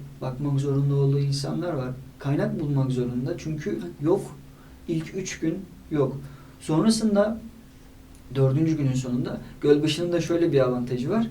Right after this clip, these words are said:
Speaker 1: bütün şehirleri birbirine bağlıyor. Yani Malatya ile Antep'i birbirine bağlıyor. Adıyaman'dan,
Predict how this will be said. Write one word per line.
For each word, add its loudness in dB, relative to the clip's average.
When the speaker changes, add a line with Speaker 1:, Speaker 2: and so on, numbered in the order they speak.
Speaker 1:
bütün 4
şehirleri 4
birbirine 2
bağlıyor. 8
Yani 0
Malatya 2
ile 0
Antep'i -2
birbirine 2
bağlıyor. 2
Adıyaman'dan, 0